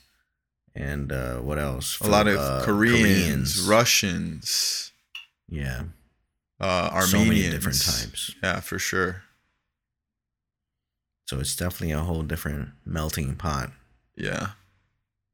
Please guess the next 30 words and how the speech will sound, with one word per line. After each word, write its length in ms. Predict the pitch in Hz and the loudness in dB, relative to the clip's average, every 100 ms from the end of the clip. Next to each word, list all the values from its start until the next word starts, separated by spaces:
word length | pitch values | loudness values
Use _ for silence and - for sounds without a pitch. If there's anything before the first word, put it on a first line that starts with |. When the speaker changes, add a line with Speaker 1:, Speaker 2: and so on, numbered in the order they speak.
| - | -4
Speaker 2:
Yeah, 220 | 104 95 | -2 0
nah, 200 | 98 87 | 2 2
but, 220 | 90 82 - 90 | 2 0 -2 0
but 100 | 90 | 2
I 80 | 98 | 4
love 240 | 92 87 | 4 0
it 120 | 82 | -2
though. 260 | - 90 92 _ _ _ - _ - | -4 -4 -6 _ _ _ -20 _ -2
I 80 | 135 | 0
feel 180 | - 165 | 4 6
like 180 | 127 - | 6 6
I'm, 300 | 123 110 - | 4 4 2
I'm 140 | 110 110 | 2 6
very 260 | 120 113 | 6 6
happy 580 | 107 98 95 - 92 92 101 110 _ _ _ _ _ _ _ _ _ _ _ _ | 6 4 4 2 0 -2 -6 -14 _ _ _ _ _ _ _ _ _ _ _ _
in 120 | 101 98 | 0 2
the 100 | 95 | 4
way 180 | 98 | 4
that 140 | 95 92 | 6 6
I 80 | 90 | 4
grew 280 | 92 92 92 | 4 4 4
up, 180 | 87 | 4
and 100 | 95 | 2
I'm 100 | 92 | 0
happy 460 | 95 90 90 95 90 | 2 2 2 0 -4
growing 460 | 92 92 92 92 92 | -2 0 0 -2 -2
up 340 | 92 - - - _ _ _ _ _ _ - | -2 -4 -16 -20 _ _ _ _ _ _ -4
in 160 | 101 95 | 0 4
that 180 | 90 - | 2 4
era, 440 | 90 85 80 98 | 4 6 2 0